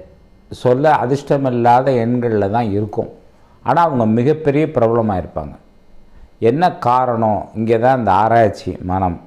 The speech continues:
வந்தது. எப்படின்னு கேட்டிங்கன்னா, இந்த எண் கணிதம் ரொம்ப ஃபேமஸ் ஆனதுக்கு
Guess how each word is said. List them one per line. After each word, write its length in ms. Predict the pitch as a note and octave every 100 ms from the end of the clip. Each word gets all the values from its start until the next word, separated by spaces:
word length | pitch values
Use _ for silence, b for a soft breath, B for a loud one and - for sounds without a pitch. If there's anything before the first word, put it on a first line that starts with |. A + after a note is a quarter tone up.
| -
வந்தது. 540 | F2+ F#2 F2+ D2+ - _ b b b b -
எப்படின்னு 480 | A2 A2+ E3 F3+ D3+
கேட்டிங்கன்னா, 800 | A#2 G#2 G#2+ B2+ G#2+ F#2+ G#2 B2+ E3+ - _ _
இந்த 640 | - A2 A#2 A2+ A2+ G#2+ G#2
எண் 320 | G#2 C#3 F3+
கணிதம் 440 | F3+ C#3 B2 C3
ரொம்ப 320 | G#2 G#2 C#3 C3+
ஃபேமஸ் 440 | A#2 B2 C3+ B2
ஆனதுக்கு 760 | A#2 G#2 F#2 F#2 - B2 D3